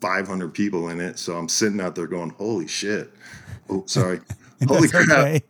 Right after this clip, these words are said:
Speaker 1: I don't
Speaker 2: That's
Speaker 1: know
Speaker 2: all right.
Speaker 1: how to swim very well. I'm gonna get my, even I'm a big guy, but I'm gonna get swam over. So I just sat in the back <laughs> and took off after everybody else,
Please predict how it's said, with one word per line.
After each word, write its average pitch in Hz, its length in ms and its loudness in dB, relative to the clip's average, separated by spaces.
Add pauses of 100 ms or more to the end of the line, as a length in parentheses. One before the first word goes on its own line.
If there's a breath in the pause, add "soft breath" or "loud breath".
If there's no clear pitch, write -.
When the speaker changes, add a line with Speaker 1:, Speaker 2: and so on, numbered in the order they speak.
Speaker 1:
I 151 160 4
don't 139 140 6
Speaker 2:
That's - 20 10
Speaker 1:
know 151 120 10
Speaker 2:
all 139 80 8
right. 139 100 0
Speaker 1:
how 135 80 0
to - 160 -14
swim 165 420 6
very 151 280 10
well. 143 500 4
I'm 107 120 4
gonna 107 180 4
get 107 220 4
my, 95 180 -2 (160)
even 147 240 8
I'm 117 120 6
a 101 60 4
big 127 320 4
guy, 151 320 4
but 120 120 0
I'm 117 100 2
gonna 113 120 4
get 95 200 0
swam 120 480 0
over. 120 380 2 (240 loud breath)
So - 160 0
I 156 100 4
just 147 220 2
sat 135 200 4
in 127 80 0
the 120 60 2
back 104 480 -2 (200)
<laughs> 90 180 -8
and 120 340 -2 (380 loud breath)
took 160 320 4
off 131 280 0
after 123 340 0
everybody 120 500 4
else, 117 440 0